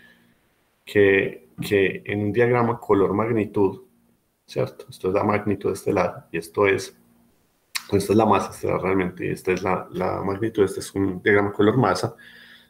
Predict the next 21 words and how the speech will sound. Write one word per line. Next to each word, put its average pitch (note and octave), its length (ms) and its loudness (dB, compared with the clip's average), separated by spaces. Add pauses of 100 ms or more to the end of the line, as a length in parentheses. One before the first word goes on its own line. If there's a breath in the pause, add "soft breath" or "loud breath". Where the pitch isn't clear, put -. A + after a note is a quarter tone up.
pues - 120 -8
nosotros G2 380 -2
también F#2 240 0
tenemos G#2+ 260 0
poblaciones F2 600 0
muy A#2+ 280 2
definidas, A2 600 -2
¿cierto? - 280 -12
Tenemos F2+ 220 -4
la F2+ 280 0
llamada E2+ 600 0 (680 loud breath)
nube G#2+ 260 4
azul, E3 320 2
tenemos G2 280 2
la G#2+ 80 2
secuencia - 500 -4
roja A2 280 2
y - 20 -6
tenemos F2 460 -8 (200)
el E2 140 -12
valle E2 480 -2